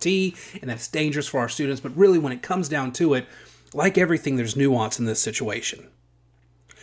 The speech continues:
And I think that when education is done right and cr-, students are taught to learn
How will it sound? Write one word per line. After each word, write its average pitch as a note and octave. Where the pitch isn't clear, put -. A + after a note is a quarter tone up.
And D3
I B2+
think -
that C3
when D3+
education D#3+
is B2
done A#2
right A2+
and C3
cr-, -
students F#3+
are C#3+
taught -
to C3
learn A2